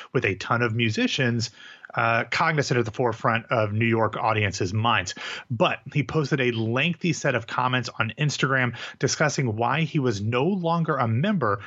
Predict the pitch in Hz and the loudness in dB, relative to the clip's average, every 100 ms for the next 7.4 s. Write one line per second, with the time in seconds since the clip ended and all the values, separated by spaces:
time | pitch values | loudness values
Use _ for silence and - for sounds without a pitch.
0 | - - 117 113 135 127 117 113 - 117 | -6 -2 0 2 2 2 2 0 0 2
1 | 104 - - 254 156 - - - - 139 | 0 -2 -4 0 0 -4 -14 -20 -4 0
2 | 120 113 120 - 143 139 - 123 110 139 | 0 0 0 2 2 2 0 2 2 2
3 | 117 98 - 110 180 135 110 - - - | 2 2 2 2 4 2 -2 -8 -18 -14
4 | - - 123 220 240 214 139 151 147 135 | -10 -6 -2 0 2 0 0 0 2 0
5 | 143 120 143 123 120 120 123 135 123 120 | 0 0 2 2 2 0 0 0 0 0
6 | 113 131 110 110 113 110 107 104 95 90 | -2 -4 -2 0 0 2 2 2 2 2
7 | 92 - - 92 | -2 -2 -4 -4